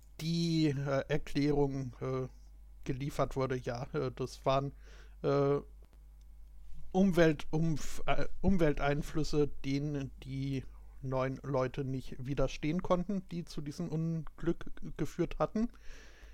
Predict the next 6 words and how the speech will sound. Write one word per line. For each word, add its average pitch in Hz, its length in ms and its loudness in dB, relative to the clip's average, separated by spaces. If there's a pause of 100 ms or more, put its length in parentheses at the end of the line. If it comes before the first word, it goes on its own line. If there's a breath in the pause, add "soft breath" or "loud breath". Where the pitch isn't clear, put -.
(1040 soft breath)
Das 180 320 4
Ganze 156 340 4
allerdings 147 520 2
nicht 147 260 -2
irgendwie, 135 600 -2
äh, 127 460 0